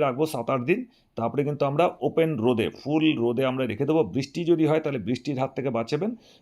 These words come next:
otherwise আপনারা ওপেন সানলাইটে রেখে দিতে পারেন। এভাবে এটা গ্রো করতে দিন পনেরো বিশ দিন। এরপর আমরা চাই যে এটাকে পাঁচ ইঞ্চি পটে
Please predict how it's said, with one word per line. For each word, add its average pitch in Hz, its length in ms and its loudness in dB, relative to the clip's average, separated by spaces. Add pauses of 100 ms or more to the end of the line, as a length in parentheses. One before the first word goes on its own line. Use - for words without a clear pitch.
(160)
otherwise 131 440 2
আপনারা 156 240 0 (200)
ওপেন 127 180 -2 (100)
সানলাইটে 110 460 -2
রেখে 92 200 -6
দিতে 69 180 -12
পারেন। 76 140 -14 (160)
এভাবে 139 280 0
এটা 143 120 0 (100)
গ্রো 123 100 0 (100)
করতে 143 260 -2
দিন 156 80 -2 (100)
পনেরো 123 220 -2 (100)
বিশ 123 180 -2
দিন। 180 100 0 (420)
এরপর 117 180 0 (100)
আমরা 127 160 0 (140)
চাই 127 160 -2 (220)
যে - 140 -6
এটাকে 120 200 -2 (120)
পাঁচ 127 240 -4
ইঞ্চি 147 200 -4 (160)
পটে 120 220 -4